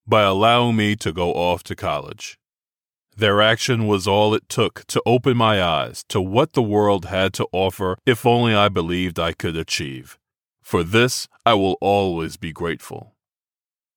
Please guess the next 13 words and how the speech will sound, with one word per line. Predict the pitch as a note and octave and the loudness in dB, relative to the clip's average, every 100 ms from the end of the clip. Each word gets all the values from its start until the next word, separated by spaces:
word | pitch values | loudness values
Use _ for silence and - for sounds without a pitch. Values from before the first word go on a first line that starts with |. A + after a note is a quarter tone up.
| _ _ - | _ _ 0
I | B2 | 2
have | A#2 G#2+ | 2 0
had | B2 A#2+ A2+ | 2 2 2
the | F#2+ | -2
distinct | F#2 - - C3+ - | -4 -4 -2 -2 -4
pleasure | - C3 A#2+ B2 A#2 | 0 2 2 0 0
of | C3+ B2 | -2 0
working | A2+ C#3+ D3 C#3 C3+ | 2 2 2 -2 -2
for | - A2+ | 0 0
one | G2+ G2+ B2 | 0 0 2
of | B2 A2+ G2 | 2 -2 -6
the | F#2 | -4
most | F#2 F2+ F2+ - | -2 -2 -6 -10